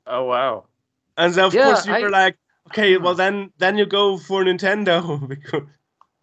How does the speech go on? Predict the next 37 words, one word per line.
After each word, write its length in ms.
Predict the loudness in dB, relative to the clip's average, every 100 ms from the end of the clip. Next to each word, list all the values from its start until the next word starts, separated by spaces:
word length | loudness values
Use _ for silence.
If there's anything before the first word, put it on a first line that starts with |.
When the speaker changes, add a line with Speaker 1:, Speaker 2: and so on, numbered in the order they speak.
| _ _ -20 -18 -4
Speaker 2:
you 60 |
Speaker 1:
I, 80 | 0
Speaker 2:
know? 60 | 0
Speaker 1:
I, 60 | -2
yeah, 440 | -2 0 2 0 -2
I 100 | -2
don't 140 | -2
remember 300 | -6 -8 -10
'cause 200 | -10 -6
obviously, 380 | -6 -6 -10 -10 -12 -16 _
you 140 | -18 -14
know, 120 | -12
you're 200 | -10 -12
a 40 | -14
kid, 320 | -10 -8 -8
so 120 | -12
you 120 | -12
have 160 | -12 -12
no 180 | -10 -8
idea 280 | -8 -8 -8
how 140 | -10
money 260 | -10 -10 -10
works 400 | -8 -10 -12 -12
or 140 | -10
how 140 | -8 -8
much 220 | -10 -10
anything 320 | -12 -14 -14
is. 160 | -12 -6
But 100 | -2
I 100 | 2
always 200 | 0 -2
got 200 | -2 -2
the 100 | -4
impression 440 | -8 -6 -6 -6 -10
that 120 | -10
Nintendo 580 | -10 -12 -8 -6 -6 -6
was 380 | -8 -12 -14